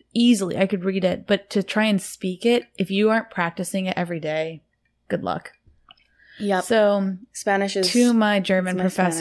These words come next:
Speaker 2: Spanish.
Speaker 1: out there, don't hate me. I tried. Gebrüder is right.
Speaker 2: Hater.
Speaker 1: Dassler.
Speaker 2: Hater.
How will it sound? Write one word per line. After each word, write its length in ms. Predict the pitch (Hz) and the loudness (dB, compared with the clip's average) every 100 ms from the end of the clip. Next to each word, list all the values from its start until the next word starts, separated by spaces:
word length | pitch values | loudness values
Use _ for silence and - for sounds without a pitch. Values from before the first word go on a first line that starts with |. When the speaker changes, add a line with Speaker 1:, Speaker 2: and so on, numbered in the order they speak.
| 185 | 0
Speaker 2:
Spanish. 40 | |
Speaker 1:
out 180 | 170 170 | 0 0
there, 460 | 170 170 175 160 - - _ _ _ | 0 0 -2 -4 -10 -18 _ _ _
don't 220 | 196 190 | 0 0
hate 220 | - 151 135 | 0 -4 -4
me. 240 | 120 170 _ _ _ _ - | -6 -8 _ _ _ _ -6
I 80 | 180 | -4
tried. 400 | - 180 175 - | -2 -4 -4 0
Gebrüder 600 | 226 220 262 262 202 196 | 2 4 2 4 2 0
is 160 | 185 | -2
right. 180 | 180 165 185 - - - - | -4 -4 -4 -6 -14 -16 -14
Speaker 2:
Hater. 80 | 190 | -6
Speaker 1:
Dassler. 560 | 180 170 - 202 196 208 | -6 -6 -4 0 0 0
Speaker 2:
Hater. 120 | 220 | -8